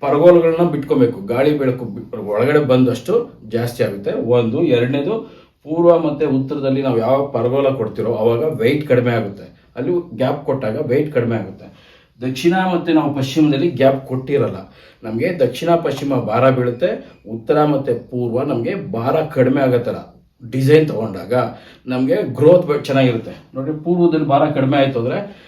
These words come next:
ನಮ್ ಗ್ರೋತ್, ಬೆಳವಣಿಗೆ ತುಂಬಾ ಚೆನ್ನಾಗಿರ್ತದೆ, ಗಂಡು ಮಕ್ಕಳಿಗೆ ತುಂಬಾ ಒಳ್ಳೇದು. ಅದೇ ರೀತಿ ಉತ್ತರ ಭಾರ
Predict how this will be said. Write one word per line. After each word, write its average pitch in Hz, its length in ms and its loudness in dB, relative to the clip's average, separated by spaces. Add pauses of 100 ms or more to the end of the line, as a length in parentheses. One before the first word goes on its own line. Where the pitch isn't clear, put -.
(220)
ನಮ್ 131 220 -2
ಗ್ರೋತ್, 143 300 4
ಬೆಳವಣಿಗೆ 156 500 6
ತುಂಬಾ 139 260 -2
ಚೆನ್ನಾಗಿರ್ತದೆ, 113 600 -2
ಗಂಡು 120 300 0
ಮಕ್ಕಳಿಗೆ 135 340 -2
ತುಂಬಾ 120 320 -4
ಒಳ್ಳೇದು. 104 440 -4
ಅದೇ 123 260 -2
ರೀತಿ 131 320 -2 (480)
ಉತ್ತರ 175 220 -2 (200)
ಭಾರ 139 140 6